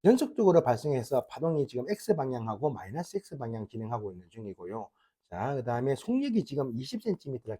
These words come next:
했네요. 자, 그러면은, 자, 지금 보니까 A 파동이나 B 파동은 지금 속력은 이십인데요. 아, 파장이 얼마인가 하면 이십 센티네요. 다른 말로 하면은 속력이 주기분의 파장이니까요. 자, 속력이 지금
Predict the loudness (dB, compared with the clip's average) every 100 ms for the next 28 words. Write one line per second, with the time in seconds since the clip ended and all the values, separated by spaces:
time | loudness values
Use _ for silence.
0 | _ -6 -4 -4 -4 -2 -2 -4 _ _
1 | _ _ 2 8 8 8 6 6 2 -2
2 | -8 -2 2 2 0 -2 4 4 2 0
3 | 2 2 4 4 4 0 -2 0 0 -2
4 | -2 -4 -4 -4 -4 -4 -6 -8 -12 -10
5 | -8 -4 0 2 2 0 -2 -6 -8 -8
6 | -4 -4 -4 -8 _ _ _ -6 -4 -6
7 | 0 2 4 2 2 -2 0 -2 -2 -6
8 | -6 -8 -8 -12 -10 -14 -10 -10 -10 _
9 | _ _ 2 4 6 4 2 0 -4 -4
10 | 0 0 0 0 0 -2 -6 -6 -4 0
11 | 0 0 -4 -10 -6 -6 -6 -10 _ -10
12 | -8 -10 -12 _ _ -10 -8 -2 2 2
13 | 2 -2 0 -2